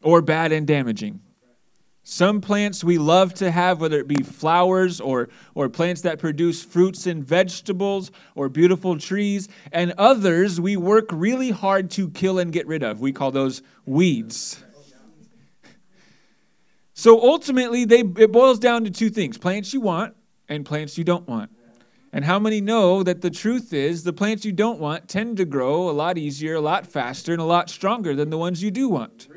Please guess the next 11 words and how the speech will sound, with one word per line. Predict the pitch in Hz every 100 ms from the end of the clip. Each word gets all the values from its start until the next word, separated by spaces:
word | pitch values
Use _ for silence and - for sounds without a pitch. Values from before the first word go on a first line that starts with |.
| - _ _ _ _ _ _ _ _ _ _ _ -
No | 160 214 349
one | 302 220 190 196
who | 214 185 214
has | 196 -
ever | 214 226 226
planted | 220 214 208 202 185
a |
garden | 151 156 185 185 127 117 131 143 _ _ _
also | 165 196 196 185 165
plants | 147 160 160 147 131
weeds | 127 170 151 123 123 -